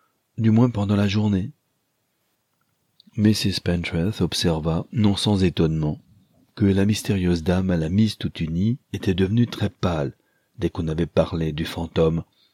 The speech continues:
et ne s'était pas permis la moindre remarque. Pendant qu'elle se demandait encore ce qu'on pouvait conclure de là, monsieur Munder, portant en avant sa majestueuse personne,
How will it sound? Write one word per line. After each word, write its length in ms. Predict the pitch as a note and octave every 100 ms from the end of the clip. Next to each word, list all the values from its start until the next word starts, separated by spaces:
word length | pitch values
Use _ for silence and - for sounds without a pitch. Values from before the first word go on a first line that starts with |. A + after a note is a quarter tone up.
| _ _ _ _
et 120 | -
ne 60 | G2
s'était 280 | - - F2
pas 140 | F#2
permis 420 | E2+ E2+ G#2+ A#2 - _
la 120 | F#2+
moindre 340 | F#2 F#2 F#2+ F#2
remarque. 600 | F2+ F2+ F2+ - - - _ _ _ _ _ _ _ _ _ _ _ _ _ -
Pendant 340 | F#2 F2+ G#2
qu'elle 240 | - E2+
se 140 | - F2
demandait 460 | E2+ E2 E2 F#2
encore 500 | E2+ D#2+ - G#2 G2
ce 140 | - E2+
qu'on 240 | - E2
pouvait 240 | - E2+ -
conclure 420 | F2 - A2 G#2+
de 80 | F2+
là, 300 | D#2+ E2 - _ _ _ _ _ _ _ _
monsieur 260 | F#2 - F#2+
Munder, 540 | F#2+ G#2 F#2 E2+ E2 A#2 - _ _ _ -
portant 460 | G2 - A#2 G#2+
en 140 | F2+ E2+
avant 320 | F2 F#2 G2
sa 220 | - C#2+
majestueuse 720 | D#2 E2+ F2+ - - F2+ F2+
personne, 580 | - D#2+ - E2+ D#2+ F#2